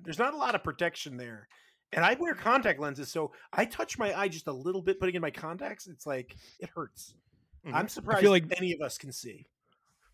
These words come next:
Speaker 3: This becomes Fax doing, like, Jim Gaffigan or Brian Regan material.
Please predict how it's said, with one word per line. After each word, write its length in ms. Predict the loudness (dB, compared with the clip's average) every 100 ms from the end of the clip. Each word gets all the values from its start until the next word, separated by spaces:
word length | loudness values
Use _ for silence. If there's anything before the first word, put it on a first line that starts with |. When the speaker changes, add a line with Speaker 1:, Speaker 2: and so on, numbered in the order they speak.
| _
Speaker 3:
This 140 | 0 2
becomes 420 | 4 6 6 2
Fax 500 | -2 2 2 0 -4
doing, 380 | 2 6 6 4
like, 400 | 2 0 -4 -18 _ _ _ -8
Jim 340 | 4 6 6
Gaffigan 540 | 4 4 4 4 4 6
or 80 |
Brian 580 | 2 2 2 4 4 2
Regan 400 | 0 0 2 2 2
material. 680 | 2 2 4 4 4 0